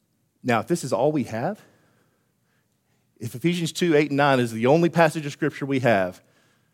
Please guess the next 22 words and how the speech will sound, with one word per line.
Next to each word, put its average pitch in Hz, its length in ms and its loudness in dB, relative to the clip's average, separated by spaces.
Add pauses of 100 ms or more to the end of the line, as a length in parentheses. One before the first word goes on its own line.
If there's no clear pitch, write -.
(280)
maybe 170 380 4
you 156 120 -2
can 143 140 -4
come 123 200 -2
to 117 60 -2
that 110 140 0
conclusion. 95 540 -14 (1800)
But 123 100 0
as 113 120 -2
Paul 139 260 4
says, 120 200 -4
we 135 120 -2
want 143 160 0
to 127 80 -8
teach 117 320 -6
the 107 80 -14
full 113 260 -4
counsel 98 460 -14
of 87 80 -20
God, 82 320 -20
don't 85 200 -20
we? 82 120 -20